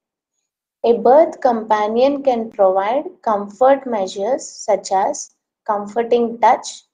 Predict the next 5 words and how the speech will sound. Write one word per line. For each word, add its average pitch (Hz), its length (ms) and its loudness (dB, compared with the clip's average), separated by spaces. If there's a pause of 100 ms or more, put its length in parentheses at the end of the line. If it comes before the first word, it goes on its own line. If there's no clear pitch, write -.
(320)
massage, 208 720 -6 (400)
warm 240 480 2
baths 220 460 2
or 214 180 0
showers, 196 640 -2